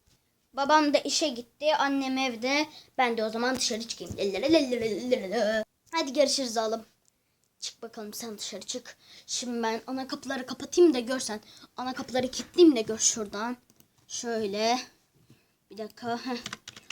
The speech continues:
Ana kapıları kilitleyeyim de gör. Kapıları kilitle. Tamam, şimdi geliyorum ve bam. Tamam.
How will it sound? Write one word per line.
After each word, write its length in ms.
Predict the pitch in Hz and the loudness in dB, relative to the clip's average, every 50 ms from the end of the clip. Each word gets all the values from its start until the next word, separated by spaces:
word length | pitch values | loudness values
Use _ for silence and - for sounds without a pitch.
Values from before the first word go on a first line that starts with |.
| - - - | -14 -10 -8
Ana 180 | 262 277 262 | -6 -6 -6
kapıları 320 | 220 247 226 233 269 247 262 | -6 -6 -6 -4 -4 -4 -4
kilitleyeyim 540 | 254 - 254 220 - - - 302 294 269 240 | -6 -8 -10 -10 -6 0 4 4 4 4 4
de 60 | 233 | 0
gör. 260 | 214 220 226 - - - - - - - - - _ _ _ _ _ _ | 0 0 0 -2 -2 -10 -20 -20 -20 -20 -20 -20 _ _ _ _ _ _
Kapıları 360 | - 233 - - 208 208 208 | -16 -16 -14 -12 -10 -10 -10
kilitle. 640 | 202 - - - 220 208 240 247 247 - 247 226 226 - - _ - - _ _ _ _ _ _ _ _ _ - - | -10 -12 -14 -12 -8 -8 -8 -8 -6 -2 -2 -2 -2 -4 -8 _ -20 -20 _ _ _ _ _ _ _ _ _ -16 -12
Tamam, 380 | - 240 233 233 226 226 240 | -8 -6 -6 -4 -4 -4 -2
şimdi 360 | 240 - 240 240 233 214 208 - | -2 -2 -2 -2 -2 -4 -4 -4
geliyorum 640 | 220 214 226 240 233 226 220 240 254 247 233 220 | -4 -2 -2 -2 -2 -2 -2 -2 -2 -2 -4 -4
ve 140 | 240 247 254 - _ _ - - - - | -4 -6 -6 -8 _ _ -4 -2 0 0
bam. 280 | 285 269 240 214 202 190 - _ _ _ _ _ _ - - - - - _ _ _ _ _ | 2 2 0 0 -2 -6 -12 _ _ _ _ _ _ -6 -6 -6 -6 -10 _ _ _ _ _
Tamam. 220 | - 247 247 226 | -10 -8 -8 -8